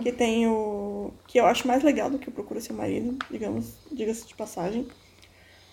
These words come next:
é que a Karina Ricci, ela não escreve tão bem assim. Ponto. Pra mim, todos os livros dela parecem a mesma coisa, é o mesmo plot, é a mesma personagem feminina, é o mesmo personagem masculino.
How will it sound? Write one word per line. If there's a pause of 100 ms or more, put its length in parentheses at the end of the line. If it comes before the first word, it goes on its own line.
(140)
é
que
a
Karina
Ricci,
ela
não
escreve
tão
bem
assim. (1300)
Ponto. (880)
Pra
mim,
todos
os
livros
dela (760)
parecem
a
mesma
coisa,
é
o
mesmo
plot,
é
a
mesma
personagem
feminina,
é
o
mesmo
personagem
masculino.